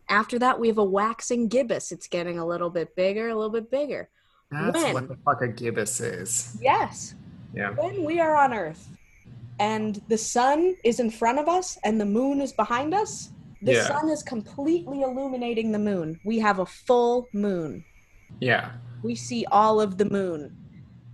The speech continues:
Speaker 1: Um, then the second half of the month starts. Then we have a waning gibbous. We see a little bit less of the moon. Then we have, uh, you know,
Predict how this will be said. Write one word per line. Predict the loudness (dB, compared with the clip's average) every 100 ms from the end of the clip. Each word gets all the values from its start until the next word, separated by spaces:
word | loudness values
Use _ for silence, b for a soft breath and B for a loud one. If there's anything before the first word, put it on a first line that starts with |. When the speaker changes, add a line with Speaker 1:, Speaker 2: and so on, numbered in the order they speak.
| -20 -20 -4
Speaker 1:
Um, | 0 0 -2 0
then | 4 6 6 2 -2 -14 -20 -20 -20 -20 -12
the | -8
second | -4 -2 -2 0 -2
half | -2 -4
of | -4 -4
the |
month | -4 -4 -6
starts. | -6 -6 -6 -10 -2
Then | 2 4
we | 4
have | 4
a | 2
waning | 4 4 4 4 4 4
gibbous. | 2 0 -2 -4 -4
We | -4
see | -2
a | 0
little | 2 2
bit | 0 0
less | 2 2 0
of |
the | 0
moon. | 2 2 2 0 -4 B B B
Then | 2 4
we | 4 4
have, | 4 4 0 -12 _ _ _ -20 -20 -20 -20 -20 -20 -2
uh, | 0 0 0
you | 2
know, | 4 6 4